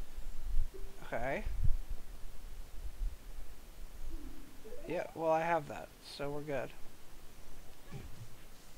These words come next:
At least I think that's what the invitation will do.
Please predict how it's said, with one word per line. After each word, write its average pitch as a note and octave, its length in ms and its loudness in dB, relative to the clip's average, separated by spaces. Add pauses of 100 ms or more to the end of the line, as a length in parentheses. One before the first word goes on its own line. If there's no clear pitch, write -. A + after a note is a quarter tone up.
(520)
At D#3+ 80 2
least F3 180 4
I D3 80 6
think G3 220 0
that's C#3 240 4
what D3+ 100 0
the D3 100 2
invitation C#3 520 0
will C#3 60 -2
do. C#3+ 160 -4